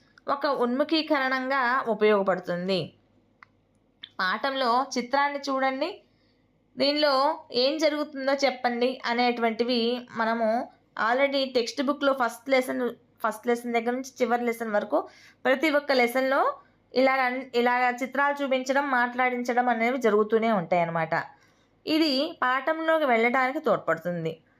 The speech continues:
దీని కిందే కవి పరిచయము, పిల్లలకు పరిచయం చేయాలి. పాఠం బోధించడం అంటే సన్నివేశ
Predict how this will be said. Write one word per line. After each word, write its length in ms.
దీని 280
కిందే 680
కవి 180
పరిచయము, 640
పిల్లలకు 360
పరిచయం 480
చేయాలి. 680
పాఠం 420
బోధించడం 600
అంటే 460
సన్నివేశ 500